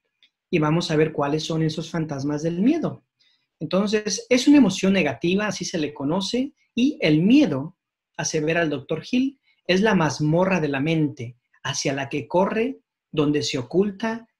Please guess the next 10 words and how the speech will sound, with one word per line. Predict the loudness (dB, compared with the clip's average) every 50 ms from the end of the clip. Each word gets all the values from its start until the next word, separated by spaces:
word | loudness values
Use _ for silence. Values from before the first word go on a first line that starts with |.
| _ -4
y | -2 -2
retira. | 0 0 -2 -2 0 0 2 2 2 0 -4 -10 _ _ _ _ _ _ _ -6
El | -4 -2 0 0
miedo | 0 2 2 2 2 2 0 0 -2 -2
trae | -4 -4 -2 0 0 0
la | 0 0
superstición | -2 -4 -6 -6 -6 -6 -8 -8 -8 -10 -10 -10 -10 -10 -6 -4 -2 -2 -2 -2 -4 -6 -10 -14 _ _ _ _ _
y | 2 2 2 2 2 -2 -4
la | -2 0 0 0
superstición | 0 -2 -4 -6 -4 -2 -4 -4 -4 -6 -8 -8 -8 -6 -6 -4 -4 -2 -2 0 0 -2 -4 -6 -8